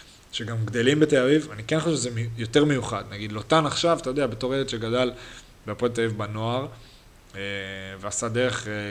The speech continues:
כזה מאוד של, אה, נחישות וה-, והקרבה ו-, ועבודה קשה וזה, פתאום עולה לבוגרים. יש בזה משהו מאוד מיוחד, אז אתה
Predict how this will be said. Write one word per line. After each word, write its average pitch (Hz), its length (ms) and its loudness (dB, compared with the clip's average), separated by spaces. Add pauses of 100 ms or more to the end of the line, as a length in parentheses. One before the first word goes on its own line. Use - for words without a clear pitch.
כזה 104 380 -6 (180)
מאוד 123 240 0
של, 110 480 0
אה, - 340 -20 (400)
נחישות 143 540 2
וה-, 95 100 -10 (200)
והקרבה 117 600 -4
ו-, 98 240 -8
ועבודה 101 400 -4
קשה 127 320 -4
וזה, 143 180 -6 (300)
פתאום 160 220 2
עולה 143 160 10
לבוגרים. 113 440 4 (180)
יש 143 160 -6
בזה 196 140 -6
משהו 208 260 0
מאוד 170 180 4
מיוחד, 175 360 2
אז 107 80 -4
אתה 104 60 -2